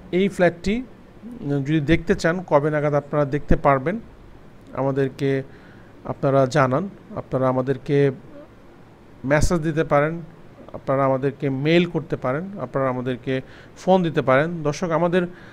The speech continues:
আরেকটা নাম্বার আপনারা দেখছেন আমরা দিচ্ছি, সেটা যারা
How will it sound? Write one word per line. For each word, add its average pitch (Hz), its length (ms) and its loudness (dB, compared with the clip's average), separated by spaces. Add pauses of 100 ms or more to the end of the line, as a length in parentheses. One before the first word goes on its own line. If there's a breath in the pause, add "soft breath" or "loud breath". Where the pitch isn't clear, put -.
(140 loud breath)
আরেকটা 175 300 6
নাম্বার 180 300 4
আপনারা 175 260 4
দেখছেন 160 500 -2 (260)
আমরা 131 360 2
দিচ্ছি, 139 320 0
সেটা 180 560 6
যারা 156 480 6